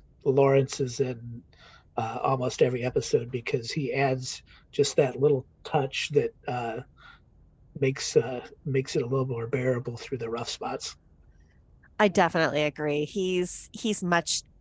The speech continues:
Speaker 2: he's much needed <laughs> for, he's much needed in Gilead for, uh, comic relief, um, oddly. Uh, not so much for his great ideas,
Speaker 1: Yeah.
Speaker 2: uh, in my opinion. But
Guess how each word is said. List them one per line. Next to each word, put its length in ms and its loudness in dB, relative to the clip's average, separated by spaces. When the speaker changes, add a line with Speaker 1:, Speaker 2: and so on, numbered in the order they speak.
Speaker 2:
he's 240 -4
much 260 2
needed 460 -2
<laughs> 600 -2
for, 380 4
he's 220 6
much 260 4
needed 320 4
in 180 0
Gilead 640 2
for, 680 -2
uh, 180 -4
comic 380 -4
relief, 680 -2
um, 480 -4
oddly. 480 0
Uh, 280 -4
not 320 -2
so 180 0
much 280 -2
for 120 -4
his 220 -6
great 220 -8
ideas, 560 -6
Speaker 1:
Yeah. 80 -4
Speaker 2:
uh, 220 -4
in 120 -6
my 140 -4
opinion. 480 -8
But 320 6